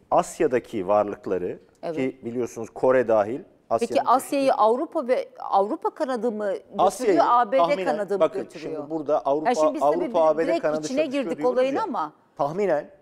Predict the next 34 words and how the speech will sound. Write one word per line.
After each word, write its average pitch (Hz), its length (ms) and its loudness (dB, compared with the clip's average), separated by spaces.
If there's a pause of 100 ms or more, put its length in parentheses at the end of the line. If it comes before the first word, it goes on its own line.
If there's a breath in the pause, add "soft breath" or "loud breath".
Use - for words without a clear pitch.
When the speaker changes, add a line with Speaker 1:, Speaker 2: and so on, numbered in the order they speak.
Speaker 1:
tahminen 151 500 -2 (380)
Afrika'yı 139 560 0
Avrupa, 170 580 -2 (480)
Asya'yı 165 680 -2
A 131 200 2
B 143 100 -2
D 143 80 0
kontrol 113 320 -10
Speaker 2:
Ha, - 60 -2
Speaker 1:
edecek - 120 -6
diyorlar. 226 140 4
Speaker 2:
Afrika'yı 226 580 -2
Avrupa, 196 280 0
Speaker 1:
Evet, - 140 -4
bravo. 330 360 2
Speaker 2:
Asya'yı 277 500 0
A 190 240 2
B 170 40 -8
D. 165 160 -12
Speaker 1:
Afrika'da 170 680 0
özellikle 165 540 -2
Güney 151 380 -4
Afrika 151 380 -4
Cumhuriyeti 117 520 -8
başta 120 280 -4
olmak 104 340 -4
üzere 92 440 -12
en 139 140 -2
önemli 123 340 -6
merkezleri 113 560 -8
Güney 117 220 -10
Afrika 110 320 -8
Cumhuriyeti'ndedir 87 800 -14
bunların. 85 400 -16